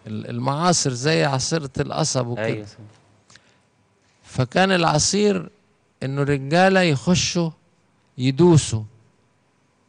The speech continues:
Speaker 1: ففي سفر أشعيا الإصحاح تلاتة وستين.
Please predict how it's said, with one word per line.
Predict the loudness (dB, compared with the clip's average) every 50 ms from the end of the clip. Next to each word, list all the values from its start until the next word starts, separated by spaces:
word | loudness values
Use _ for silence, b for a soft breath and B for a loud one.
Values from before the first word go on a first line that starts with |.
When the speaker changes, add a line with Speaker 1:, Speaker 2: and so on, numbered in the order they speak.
| _ _ _ _ _ _ _ _ _ _ _ _ _ _ _ _ _ _ _ _ _ _ _ _ _ _ _ _ _ _ _ _ _ _ _ _ _ _ _ _ _ _ _ _ _ _ _
Speaker 1:
ففي | -10 -6 -4 -4 -4 -2
سفر | 0 2 2 4 4 4 2 2 2
أشعيا | 0 2 2 2 2 2 2
الإصحاح | 0 0 -2 -2 -2 -2 -2
تلاتة | -2 -2 -2 -2 -2 -2 -2 -2 -4
وستين. | -4 -6 -8 -10 -12 -12 -10 -8 -6 -6 -8 -8